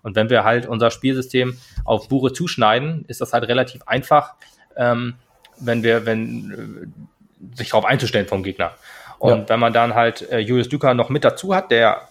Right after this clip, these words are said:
Speaker 1: richtig gut funktioniert hat, hinter den Spitzen oder hinter der Spitze. Und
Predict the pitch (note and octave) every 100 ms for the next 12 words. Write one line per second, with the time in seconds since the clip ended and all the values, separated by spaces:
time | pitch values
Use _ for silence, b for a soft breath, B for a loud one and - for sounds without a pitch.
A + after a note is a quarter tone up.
0 | - - A#2+ D#3+ - E3 - C3+ - E3
1 | F3 D3+ - F3 D3+ A2 - C#3+ - F3
2 | - A2 A#2 A#2 G2+ B2 C#3+ - D#3+ F#3
3 | F#3+ B B B B B _ - B2+ B2
4 | -